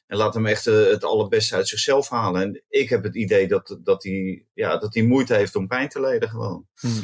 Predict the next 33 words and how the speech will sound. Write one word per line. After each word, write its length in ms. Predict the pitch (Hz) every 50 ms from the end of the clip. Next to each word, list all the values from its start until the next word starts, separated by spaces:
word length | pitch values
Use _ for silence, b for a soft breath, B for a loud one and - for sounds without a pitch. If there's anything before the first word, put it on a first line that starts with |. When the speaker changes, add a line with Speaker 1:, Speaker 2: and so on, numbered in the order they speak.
| - -
Speaker 1:
Eh, 160 | - 107 117 113
om 120 | 110 -
alles, 380 | - 135 127 123 120 - - 120
eh, 340 | 107 104 101 101 101 95
te 240 | 98 95 - - 104
laten 600 | 101 117 120 123 120 - - 98 92 78 69 104 101
voor, 300 | - 110 101 98 101 92
voor 160 | - 110 101
het 120 | 101 -
voetbal. 480 | - 139 143 147 147 135 120 98 92 104
En 80 | 110
dat 180 | 104 104 104 -
er, 440 | 107 98 98 98 98 98 98 98 98
eh, 40 | 98 101
meerdere 340 | 110 120 117 123 123 127 123
leuke 380 | 123 120 120 - 123 110 104
dingen 260 | 104 113 110 110 110 107
zijn. 340 | - 113 107 98 90 87 92
En, 220 | 95 95 95 95
eh, 460 | 98 98 95 98 95 90 95 92 - _ B B B B B B B B B B B B _
ja, 260 | _ - 76 - - - -
ik, 200 | - 95 90 -
ik 180 | 78 92 87
denk 160 | 95 92 90
dat 240 | 92 95 - - - 87
de 100 | 90 90
focus 420 | - - 110 101 90 - 95 -
moet 200 | - 95 92 90
vol 220 | - - 104 98 98
op 120 | 87 -
voetbal. 340 | - 123 113 107 92 87 98
En 60 | 107 98
ik, 300 | 87 - _ - _